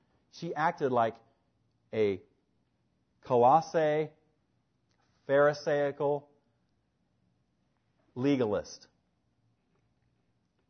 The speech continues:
Don't be like that. Paul says, "Don't do that." Don't look at other people and put them down and judge them and come on top of them and say, "You shouldn't be doing this.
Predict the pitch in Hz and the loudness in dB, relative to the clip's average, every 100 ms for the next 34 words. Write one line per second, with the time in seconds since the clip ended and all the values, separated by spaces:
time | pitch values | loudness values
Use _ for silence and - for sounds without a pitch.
0 | _ 120 120 123 120 104 87 - 82 69 | _ -4 -2 0 0 0 -2 -6 -10 -12
1 | _ _ _ _ _ _ _ _ - 127 | _ _ _ _ _ _ _ _ 2 2
2 | - 127 107 127 110 120 104 82 - _ | 2 -4 -4 -6 -4 -6 -6 -8 -12 _
3 | _ _ _ _ _ _ _ _ _ _ | _ _ _ _ _ _ _ _ _ _
4 | _ 135 143 139 151 143 135 123 147 143 | _ 0 4 6 6 6 4 2 -2 -2
5 | 123 110 110 101 - _ - 143 135 123 | -2 -2 -4 -10 -14 _ -2 2 2 2
6 | 120 123 107 87 - _ _ 113 104 131 | 2 0 -2 -6 -14 _ _ -12 -2 4
7 | 131 117 113 95 98 - 135 123 - 127 | 4 2 -8 -8 -10 -6 -2 -2 -2 -4
8 | 120 101 95 98 - 107 - _ _ _ | -4 -8 -10 -12 -8 -8 -8 _ _ _
9 | _ _ 113 120 - 117 107 107 104 101 | _ _ -6 -6 -4 -4 -4 -6 -6 -6
10 | 98 76 | -10 -10